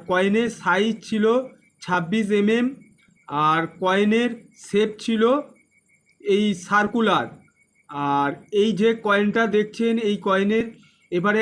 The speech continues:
আপনাদেরকে কয়েনের ভ্যালু প্রাইসটা জানিয়ে দেবো এই ভিডিওর মাধ্যমে। এই কয়েনের বর্তমান ভ্যালু যাচ্ছে বোম্বে মিন্টের কয়েনটা দশ টাকা থেকে পনেরো টাকা ইউএনসি কন্ডিশানে, আর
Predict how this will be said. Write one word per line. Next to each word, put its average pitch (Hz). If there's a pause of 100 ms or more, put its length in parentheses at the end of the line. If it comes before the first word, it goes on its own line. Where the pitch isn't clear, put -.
(120)
আপনাদেরকে 208 (840)
কয়েনের 202
ভ্যালু 180
প্রাইসটা 220 (180)
জানিয়ে 190
দেবো 165
এই 180
ভিডিওর 202
মাধ্যমে। 175 (640)
এই 196 (140)
কয়েনের 202 (100)
বর্তমান 208
ভ্যালু 180
যাচ্ছে 214 (540)
বোম্বে 185
মিন্টের 214 (100)
কয়েনটা 202 (760)
দশ 175 (140)
টাকা 220
থেকে 226 (420)
পনেরো 208
টাকা 233 (260)
ইউএনসি 214 (100)
কন্ডিশানে, 196 (1160)
আর 139